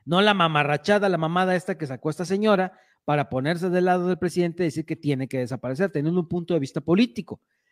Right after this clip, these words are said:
Eh, el pedo, güey. Pero es, es horrible y descarada, el descaro, güey, con el que se están, eh, manejando las cosas por parte de la cuatro T, usando todos los bastiones mediáticos que tiene e instituciones que controlan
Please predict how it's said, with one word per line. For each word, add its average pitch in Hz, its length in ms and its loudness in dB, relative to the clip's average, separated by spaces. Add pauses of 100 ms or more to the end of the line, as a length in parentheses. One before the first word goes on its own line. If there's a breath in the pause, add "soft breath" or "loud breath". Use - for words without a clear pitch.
(280)
Eh, 185 380 4
el 151 100 0
pedo, 208 300 2
güey. 101 180 -8 (340)
Pero 160 200 6
es, - 300 0
es 196 180 0
horrible 208 400 4
y 208 80 0
descarada, 165 540 2
el 156 80 2
descaro, 214 480 6
güey, 185 200 2
con 156 160 -2
el 139 120 -2
que 135 100 -2
se 123 80 -10
están, 185 380 0 (480 soft breath)
eh, 131 520 -4 (140)
manejando 151 540 -2
las 151 160 -2
cosas 160 260 -2
por 139 140 -4
parte 151 220 -2
de 143 60 2
la 131 120 -2
cuatro 147 240 -2
T, 170 100 0
usando 185 340 0
todos 262 320 6
los 226 140 2
bastiones 196 460 0
mediáticos 180 800 0
que 143 100 -2
tiene 175 380 -2
e 151 80 2
instituciones 151 520 -4
que 185 80 -14
controlan 170 520 2